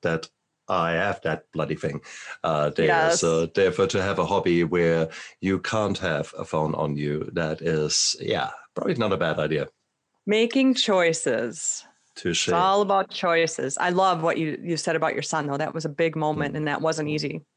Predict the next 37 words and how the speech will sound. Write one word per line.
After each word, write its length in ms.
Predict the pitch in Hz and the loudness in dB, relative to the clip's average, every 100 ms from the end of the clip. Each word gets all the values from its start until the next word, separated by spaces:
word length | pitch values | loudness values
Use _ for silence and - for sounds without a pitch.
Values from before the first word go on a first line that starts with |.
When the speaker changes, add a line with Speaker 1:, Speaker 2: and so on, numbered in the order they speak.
| _ | _
Speaker 2:
But 100 | - | -6
you, 200 | 160 151 - - | -4 -6 -8 -6
you 100 | 165 | -2
made 200 | 160 151 | 0 0
the 60 | 151 | 0
right 180 | 151 | -2
choice, 300 | - 185 202 | 0 0 2
and 100 | 196 | 0
he'll 120 | 180 226 | 2 2
never 280 | 233 240 | 4 2
forget 380 | 240 247 269 269 | 0 -2 -2 -2
that. 260 | 160 143 - _ _ - | -4 -6 -10 _ _ -6
Speaker 1:
Exactly. 500 | 113 90 95 - 78 - | -2 0 0 -2 -6 -4
And 120 | 95 | -2
I'm, 180 | 85 80 - | 0 0 -2
I'm, 480 | 87 80 80 78 - _ _ | 0 2 0 -2 -8 _ _
I'm 120 | 90 98 | -2 0
a 60 | |
little 240 | 104 107 87 | 0 0 0
bit 160 | 80 | -2
proud 180 | - 73 | -2 -4
of 120 | - | -4
myself, 420 | 80 76 82 78 _ - | -6 -4 -4 -6 _ -10
I 100 | 76 | -6
must 240 | 76 - | -6 -4
say. 180 | - - | -2 2
Speaker 2:
Yeah, 80 | 339 508 494 | 2 4 4
Speaker 1:
Now, 420 | 220 90 80 - | 2 2 2 2
Speaker 2:
that 100 | 285 | 0
means 20 | |
Speaker 1:
now, 300 | 90 85 80 | 2 4 4
Speaker 2:
he 60 | 302 | 2
can 220 | - 294 - | 2 -2 0
come 120 | 277 403 | 2 2
Speaker 1:
but 60 | |
Speaker 2:
to 120 | - 247 | 4 2
you. 240 | 143 156 | 2 -2